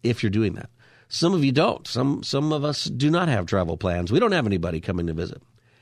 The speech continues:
And Christmas can be a weird, a weird day, too, 'cause sometimes, uh, you know, some of you,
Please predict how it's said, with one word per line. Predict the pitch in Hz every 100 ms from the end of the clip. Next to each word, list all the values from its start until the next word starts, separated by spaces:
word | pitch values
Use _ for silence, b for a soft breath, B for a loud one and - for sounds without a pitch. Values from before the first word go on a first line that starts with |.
| b
And | 135
Christmas | 160 185 180 143
can | 143
be | 131 151
a |
weird, | 117 107 139 147 92 - _ -
a | 117
weird | 139 220 147
day, | 139 226 -
too, | - 311 -
'cause | 107 95
sometimes, | 151 180 135 117
uh, | 120 123 123
you | 139
know, | -
some | - 170
of | -
you, | 120 165 165